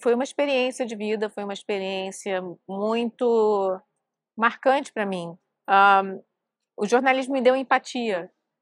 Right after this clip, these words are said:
porque através dos lugares, através das reportagens e de várias tragédias que eu tive que presenciar, né, assim, é, tem tiroteio, aí morre, morre um,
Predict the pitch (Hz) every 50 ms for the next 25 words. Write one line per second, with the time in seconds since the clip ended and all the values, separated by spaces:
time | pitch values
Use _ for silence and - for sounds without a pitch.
0 | _ _ _ - 208 - - _ - 220 220 220 220 220 - - _ _ _ _
1 | _ _ _ _ - - - 240 240 226 214 254 269 294 311 320 277 247 247 262
2 | 226 247 233 214 220 226 226 226 220 208 190 196 202 - - - 220 214 233 247
3 | 262 262 240 349 - 247 226 - - 247 240 247 247 247 226 220 202 202 214 202
4 | 180 175 190 196 214 220 240 269 277 294 269 - - 247 240 208 208 214 226 226
5 | 202 196 190 - - 190 - - 208 202 190 185 185 - 180 - 190 190 190 196
6 | 196 - - 202 196 208 240 - 220 202 190 202 220 226 202 180 - - 214 196
7 | 180 - - - _ _ _ _ _ _ _ _ _ _ - 196 196 190 - -
8 | 254 269 - 302 269 269 269 - 262 254 269 269 269 254 247 240 226 220 220 208
9 | 208 214 226 240 247 254 254 247 226 226 220 226 254 247 254 247 247 233 233 233
10 | 226 214 214 _ _ _ _ - 202 208 220 240 247 247 247 247 233 240 240 226
11 | 220 214 208 208 202 190 190 196